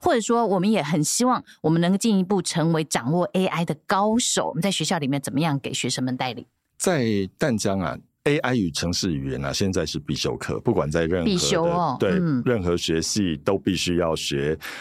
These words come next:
Speaker 2: 好，那我们常听一句话哦，“科技始终来自人性。”
Speaker 1: 人性，嗯。
Speaker 2: 对，那这科技本来就是为人所用，它可以为我们做很多事，可是，可是它永远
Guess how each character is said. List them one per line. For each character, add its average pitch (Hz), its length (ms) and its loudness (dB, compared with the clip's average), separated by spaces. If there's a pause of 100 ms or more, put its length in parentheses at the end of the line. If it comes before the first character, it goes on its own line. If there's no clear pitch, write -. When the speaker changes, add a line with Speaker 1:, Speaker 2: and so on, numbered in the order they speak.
Speaker 2:
好， 82 180 2
那 113 300 0 (260)
我 123 140 2
们 117 80 2
常 131 200 0
听 127 160 0
一 107 80 0
句 107 200 -2
话 90 300 -2
哦 76 140 -4
，“科 107 300 0 (100)
技 98 320 -2
始 78 280 -4
终 98 420 0
来 82 220 0
自 101 320 -2
人 71 120 -4 (220)
性。” - 380 -2
Speaker 1:
人 - 20 -4
性， 131 120 -10
嗯。 165 120 0
Speaker 2:
对， 107 320 2
那 165 260 -2 (440)
这 262 160 2
科 190 180 2
技 170 160 0
本 85 140 -2
来 80 100 0
就 117 140 -2
是 123 180 -2
为 113 200 2
人 76 220 -2
所 76 300 -4
用， 87 220 -2
它 208 160 0
可 156 140 -2
以 113 40 2
为 98 180 2
我 78 80 -2
们 69 160 -4
做 87 200 -2
很 - 140 -6
多 - 160 -2
事， 78 200 -4
可 117 160 -2
是， 120 80 -4 (180)
可 113 200 0
是 175 180 0
它 135 240 -4
永 98 260 2
远 85 200 0